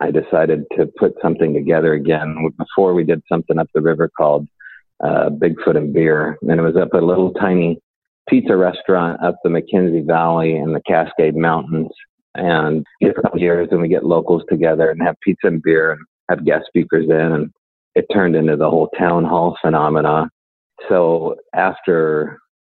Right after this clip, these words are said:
the pizza restaurant closed down, it was about five or six years later, and I decided to do something to, to coax these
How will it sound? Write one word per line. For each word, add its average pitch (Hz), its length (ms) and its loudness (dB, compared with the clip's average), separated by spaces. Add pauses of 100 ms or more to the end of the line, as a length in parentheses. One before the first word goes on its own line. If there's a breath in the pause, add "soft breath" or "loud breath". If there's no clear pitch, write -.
(140)
the 82 80 -2
pizza 117 340 0
restaurant 78 480 0
closed 87 360 0
down, 82 480 0 (680 soft breath)
it 90 60 2
was 85 200 2
about - 320 0
five 92 300 2
or 80 120 -2 (100)
six - 140 -2 (100)
years 85 280 2
later, 90 560 0 (380)
and 85 560 -4 (440)
I - 240 -8
decided - 520 0
to 82 100 0
do 82 220 2
something 156 500 -2 (800 loud breath)
to, - 260 -4
to - 80 2
coax - 460 -2 (160)
these 85 200 2